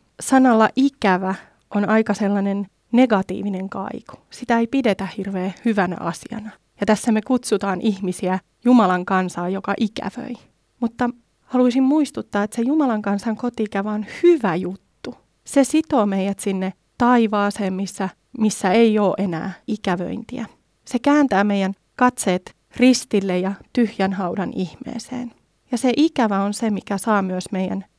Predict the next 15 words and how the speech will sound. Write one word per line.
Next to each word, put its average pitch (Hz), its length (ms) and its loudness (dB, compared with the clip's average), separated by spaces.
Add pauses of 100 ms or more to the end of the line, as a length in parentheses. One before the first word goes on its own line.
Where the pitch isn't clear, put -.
(140)
jalkamme 226 480 4
ja 196 100 -4
kätemme 190 480 -4
ahkeroimaan, 185 720 -6
jotta 208 320 -8 (260)
mahdollisimman 208 880 0
monen 190 340 -4
ihmisen 190 500 -6
ikävä 202 420 -8 (220)
saisi 185 340 -4
kerran 185 380 -4
lakata 240 420 -8
ja 254 140 -10 (180)
muuttua - 460 -12
riemuksi. - 580 -16